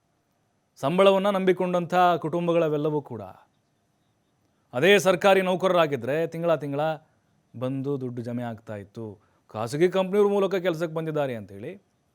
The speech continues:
ಅವರಿಂದ ಕೆಲಸ ಮಾಡ್ಕೊಳ್ಳೋದು, ಸಂಡೇ ಭಾನುವಾರ, ಸಂಡೇ ಮತ್ತು ಸ್ಯಾಟರ್ಡೇ ಏನೂ ಇಲ್ಲ ಅವ್ರಿಗೆ ಪಾಪ.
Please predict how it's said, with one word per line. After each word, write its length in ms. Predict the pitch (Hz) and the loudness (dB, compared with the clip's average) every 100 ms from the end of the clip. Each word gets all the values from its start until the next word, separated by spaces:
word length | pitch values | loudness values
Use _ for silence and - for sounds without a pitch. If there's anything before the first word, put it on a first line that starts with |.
| _ _ _ _ _ _ _ _ _ _ | _ _ _ _ _ _ _ _ _ _
ಅವರಿಂದ 300 | 135 175 175 | 0 0 2
ಕೆಲಸ 260 | 156 165 165 | 0 0 -2
ಮಾಡ್ಕೊಳ್ಳೋದು, 760 | 175 160 127 113 123 196 - _ _ _ _ - | -2 -2 -4 -8 -8 -10 -12 _ _ _ _ -4
ಸಂಡೇ 240 | 170 180 | 2 4
ಭಾನುವಾರ, 440 | 170 170 170 165 | 4 2 2 0
ಸಂಡೇ 340 | 151 156 165 170 | 0 -2 0 0
ಮತ್ತು 320 | 165 160 165 | 0 -2 -2
ಸ್ಯಾಟರ್ಡೇ 400 | 151 160 160 160 | 0 0 0 0
ಏನೂ 360 | 151 196 254 226 | 6 8 8 2
ಇಲ್ಲ 160 | 123 | -4
ಅವ್ರಿಗೆ 220 | 98 95 | -8 -12
ಪಾಪ. 280 | 101 107 - | -16 -16 -18